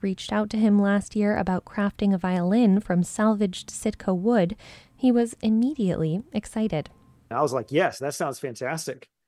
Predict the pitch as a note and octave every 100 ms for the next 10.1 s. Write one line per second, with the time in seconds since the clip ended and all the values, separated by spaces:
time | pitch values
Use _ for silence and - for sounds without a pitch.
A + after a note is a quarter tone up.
0 | _ - C3 C3 C3 - E3+ G3+ G3 F3
1 | D#3 D3+ D#3+ D#3+ D3+ C3+ C#3+ D3 D3 C#3
2 | C#3+ C#3+ D#3 F3 G3 - B2+ - A#2+ A#2
3 | - - B2 B2+ C#3 _ _ _ _ -
4 | B2 A#2+ A#2+ - - D3+ E3 F3+ - D#3+
5 | F3 G3+ G3+ G3 C#3 E3 C#3+ D3 D3+ D#3
6 | A2+ A2 C#3+ D3 E3 F3 - _ _ _
7 | _ _ C3 C3 C3 C#3+ C3+ C3+ - F3+
8 | F#3 D#3 - D3 C#3+ - - C#3+ C3 B2+
9 | A#2+ C3+ C3+ D3 B2+ C3 C3 B2 C#3 C#3+